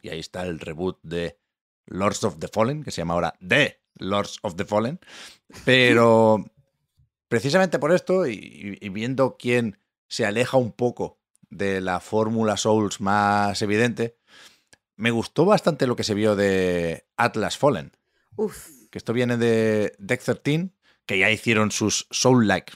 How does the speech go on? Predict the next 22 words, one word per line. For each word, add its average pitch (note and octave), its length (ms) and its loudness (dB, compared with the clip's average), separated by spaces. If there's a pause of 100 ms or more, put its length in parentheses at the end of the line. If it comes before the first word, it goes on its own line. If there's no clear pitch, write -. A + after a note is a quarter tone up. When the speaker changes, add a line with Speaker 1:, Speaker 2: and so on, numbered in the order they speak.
Speaker 1:
por F2 140 -14
supuesto, F#2 500 -6
con D#2+ 640 -6 (280)
ese F2 220 -8
Lords F#2 240 -4
of D#2+ 120 -6
the E2+ 60 -8
Fallen G2+ 340 0
y F#2 80 -14
con F#2 200 -6
The E2 80 -6
Surge, D#3+ 380 -6 (640)
y A#2+ 140 -8
que A#2 120 -6
ahora, D#3 380 2 (540)
precisamente C3 440 -2
por C#3+ 120 0
esto, C3+ 160 -2
me B2 140 0
gusta B2+ 280 -2
ver A#2 240 2
que A2+ 360 -4